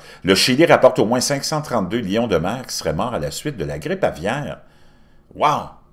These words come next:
Ben, bien plus que ce qui avait été signalé. Précédemment, la Belgique signale onze cas chez des renards roux,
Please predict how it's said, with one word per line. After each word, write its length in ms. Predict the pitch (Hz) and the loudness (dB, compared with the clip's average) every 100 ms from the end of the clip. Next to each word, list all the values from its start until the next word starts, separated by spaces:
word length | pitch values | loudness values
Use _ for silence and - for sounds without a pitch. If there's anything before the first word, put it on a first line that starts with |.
| _ _ _ _ _ _ - | _ _ _ _ _ _ 2
Ben, 280 | 117 113 73 | 2 2 -2
bien 220 | 104 135 | -4 -4
plus 240 | - 147 | -6 -8
que 120 | - | -6
ce 100 | 92 | -6
qui 100 | 95 | -2
avait 140 | 78 85 | 0 -2
été 180 | 78 117 | -4 -6
signalé. 680 | - 85 78 69 107 120 - _ _ _ _ - - _ _ _ _ - - | -6 -6 -6 -6 -8 -12 -20 _ _ _ _ -20 -20 _ _ _ _ -16 -10
Précédemment, 500 | - 92 98 82 170 | -6 -4 2 4 6
la 100 | 147 | 8
Belgique 400 | 110 95 123 160 | 6 4 0 -2
signale 400 | - 101 117 127 | -2 2 2 4
onze 340 | 185 190 - - | 6 6 4 4
cas 300 | 160 180 180 | 6 6 4
chez 160 | 117 | -2
des 160 | 92 98 | 2 6
renards 500 | 131 151 139 95 87 | 8 8 8 6 4
roux, 300 | 143 208 | 2 2